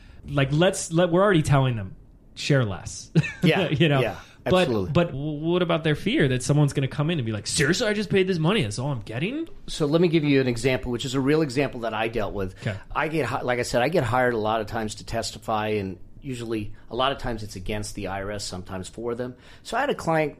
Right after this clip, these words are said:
Speaker 2: that brought me in, and they were in a situation where the I R S wanted five million dollars from them.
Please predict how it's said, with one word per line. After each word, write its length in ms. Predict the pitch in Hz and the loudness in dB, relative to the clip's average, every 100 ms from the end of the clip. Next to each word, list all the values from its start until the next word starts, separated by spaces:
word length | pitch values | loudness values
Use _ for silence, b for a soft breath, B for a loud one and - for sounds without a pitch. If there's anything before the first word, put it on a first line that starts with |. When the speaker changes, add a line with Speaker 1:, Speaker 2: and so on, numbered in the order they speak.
| - | -18
Speaker 2:
that 280 | 113 120 104 | -6 -6 -4
brought 240 | 123 127 180 | -2 -2 -2
me 240 | 135 101 | -2 -4
in, 180 | 76 107 - _ b b b b 127 | -6 -16 -18 _ b b b b -4
and 600 | 127 123 123 123 120 117 B B B - - - - | -2 -2 -2 -2 -4 -6 B B B -20 -20 -20 -14
they 180 | 113 127 | -4 -4
were 160 | 170 180 | -2 0
in 120 | 170 | 0
a 40 | |
situation 680 | 143 156 147 143 120 107 120 | -2 -6 -6 -4 -2 -2 -4
where 80 | 120 | -6
the 140 | 135 | -6
I 140 | 131 240 | -6 -4
R 120 | 220 | -4
S 200 | 160 - | -4 -4
wanted 340 | 127 123 117 | -4 -4 -4
five 500 | - 110 117 120 - | -6 -6 -4 -4 -8
million 480 | - 117 113 107 110 | -8 -6 -4 -4 -4
dollars 420 | 95 90 90 87 | -6 -8 -10 -12
from 220 | - 87 78 | -16 -18 -18
them. 160 | - | -20